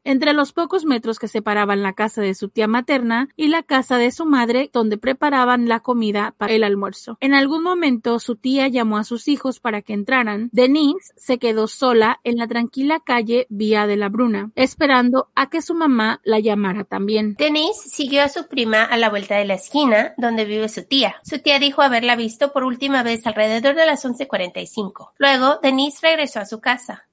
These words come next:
Speaker 2: pero nunca llegó. Todo esto sucedió en minutos. Noventa días después de su desaparición, exactamente el dieciocho de octubre del dos mil cuatro, un guardia de seguridad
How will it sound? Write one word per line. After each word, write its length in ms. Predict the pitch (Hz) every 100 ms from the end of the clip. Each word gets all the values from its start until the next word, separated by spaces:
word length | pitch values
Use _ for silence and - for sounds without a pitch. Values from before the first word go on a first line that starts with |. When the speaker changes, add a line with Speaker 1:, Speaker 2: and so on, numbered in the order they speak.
| _
Speaker 2:
pero 220 | - 196 202
nunca 520 | 220 233 269 262 -
llegó. 420 | - 226 254 247 -
Todo 220 | 294 294
esto 260 | 294 285 320
sucedió 540 | 311 269 240 240 262
en 220 | - 220 208
minutos. 720 | 202 220 220 - - - -
Noventa 300 | 285 294 311
días 220 | 302 277
después 480 | 262 247 - 285 339
de 100 | 254
su 200 | 254 240
desaparición, 960 | 220 214 220 208 202 - 294 254 277 -
exactamente 920 | 233 - 262 - 269 254 254 262 262
el 60 | 220
dieciocho 460 | 208 - 226 262
de 80 | 240
octubre 420 | 196 - 220 254
del 140 | 247 202
dos 200 | 196 190
mil 200 | 196 196
cuatro, 460 | 254 247 226 269 _
un 200 | 339 330
guardia 420 | 302 277 277 285
de 100 | 247
seguridad 640 | 233 202 208 220 233 269